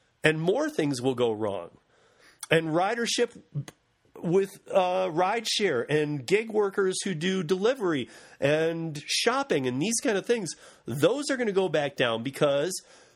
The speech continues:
people aren't gonna have money.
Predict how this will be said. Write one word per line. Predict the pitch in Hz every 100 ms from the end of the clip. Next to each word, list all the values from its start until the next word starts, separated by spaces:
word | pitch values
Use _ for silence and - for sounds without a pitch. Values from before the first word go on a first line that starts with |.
| _ _
people | - 185 185 202 202 214 - _ _ _ _ _ -
aren't | 147 165 175 -
gonna | 175 185
have | 151 123 117 131 139
money. | 165 240 165 -